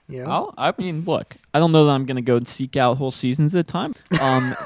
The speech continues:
Speaker 2: if, uh, anyone was ever like, "I'm turning on a Scooby-Doo episode,"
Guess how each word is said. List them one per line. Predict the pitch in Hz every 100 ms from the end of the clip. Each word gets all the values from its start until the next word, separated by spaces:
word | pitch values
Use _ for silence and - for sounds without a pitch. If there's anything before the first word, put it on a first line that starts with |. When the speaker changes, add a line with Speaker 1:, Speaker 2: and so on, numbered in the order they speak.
| -
Speaker 2:
if, | 139 -
uh, | 135 127 127 127 123 123 120 - - - - 196 - - - - - 180 _ - 170 _ _ - - -
anyone | 139 147 147
was | 143
ever | 139 139
like, | 139 139
"I'm | 135
turning | 151 143
on | 139
a |
Scooby-Doo | - 139 139 131 190
episode," | - - 92 95 127